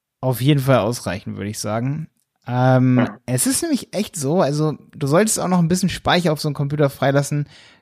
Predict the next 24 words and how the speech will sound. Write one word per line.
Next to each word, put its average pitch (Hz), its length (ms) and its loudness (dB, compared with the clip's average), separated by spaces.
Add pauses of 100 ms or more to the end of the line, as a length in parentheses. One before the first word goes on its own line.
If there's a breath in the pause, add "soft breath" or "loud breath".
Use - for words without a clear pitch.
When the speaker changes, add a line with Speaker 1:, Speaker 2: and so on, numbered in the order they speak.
(120)
Speaker 1:
gerade 147 360 2
wenn 151 100 2
er 151 80 4
nicht 156 140 4
so 147 60 -6
viel - 180 -2
Arbeitsspeicher 123 540 0
hat, 107 140 -4
vielleicht 123 260 -4
acht 123 200 -8
Gigabyte 135 420 4
oder 107 160 2
so, 104 140 -2
die 110 120 -2
von 113 180 -4
zweitausendzwölf, 110 760 0
die 104 100 -4
haben 104 200 -2
acht - 180 -12
Gigabyte 110 420 0
Arbeitsspeicher 107 540 -4
oder 101 120 -6
so, 113 160 -4 (420 loud breath)
dass 135 400 0